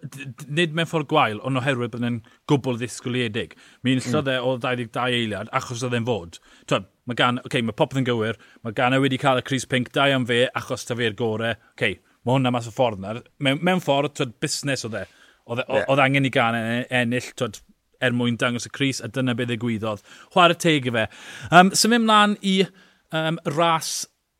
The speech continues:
Speaker 1: y dosbarthiad cyffredinol. Nawr, Almeida, Joao Almeida, dath o nunlle i gael yr amser gore, a wedyn Geraint yn gorffen eiliad tu ôl e. Simon Yates,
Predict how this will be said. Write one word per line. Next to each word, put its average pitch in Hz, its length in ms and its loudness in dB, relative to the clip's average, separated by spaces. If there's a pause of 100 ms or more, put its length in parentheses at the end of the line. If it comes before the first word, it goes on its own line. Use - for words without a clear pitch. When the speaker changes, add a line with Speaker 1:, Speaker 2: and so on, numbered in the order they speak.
(120)
Speaker 1:
y 147 80 -4
dosbarthiad 156 480 -4
cyffredinol. 113 720 -4
Nawr, 117 240 -2 (500)
Almeida, 156 960 2
Joao 165 460 4
Almeida, 139 560 0 (580)
dath 139 320 -4
o 160 80 2
nunlle 156 520 2 (500)
i 139 80 2 (560)
gael 139 240 0
yr 143 80 0
amser 139 340 -2
gore, 139 480 4
a - 380 -6
wedyn 135 340 2
Geraint 160 460 2
yn 135 80 -10
gorffen 156 340 -2
eiliad 151 400 4
tu 156 160 0
ôl 117 240 0
e. 101 60 -4 (480)
Simon 165 500 0
Yates, 175 460 2